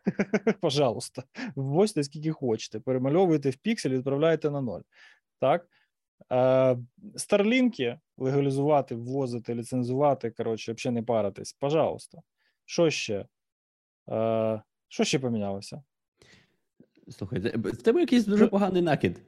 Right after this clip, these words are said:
Speaker 2: Це,
Speaker 1: чому?
Speaker 2: це не
Speaker 1: Чому?
Speaker 2: накид.
Speaker 1: Я, д-,
Speaker 2: Просто
Speaker 1: дивись,
Speaker 2: це не
Speaker 1: я,
Speaker 2: накид,
Speaker 1: я,
Speaker 2: тому що все добре.
Speaker 1: дивись,
Speaker 2: Тому що я вважаю,
Speaker 1: ні,
Speaker 2: що
Speaker 1: ні,
Speaker 2: це
Speaker 1: ні, ні,
Speaker 2: ознака.
Speaker 1: це, це, це не кінець.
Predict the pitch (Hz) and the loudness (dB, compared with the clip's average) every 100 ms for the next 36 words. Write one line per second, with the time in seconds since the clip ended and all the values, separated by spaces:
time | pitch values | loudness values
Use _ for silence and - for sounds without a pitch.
0 | _ - 131 127 120 233 285 147 170 165 | _ -6 2 4 6 6 6 4 4 6
1 | 226 254 123 117 98 95 175 160 247 196 | 6 8 6 6 2 2 0 4 6 6
2 | 190 170 185 113 214 139 135 135 131 156 | 6 6 6 4 4 4 4 2 2 4
3 | 151 110 95 175 240 208 - 143 190 143 | 4 4 4 4 6 4 4 0 2 6
4 | 247 320 339 - - 226 - 185 - 285 | 6 6 4 4 4 4 4 2 2 2
5 | - 262 269 269 160 92 - | 2 0 0 -2 -4 -6 -16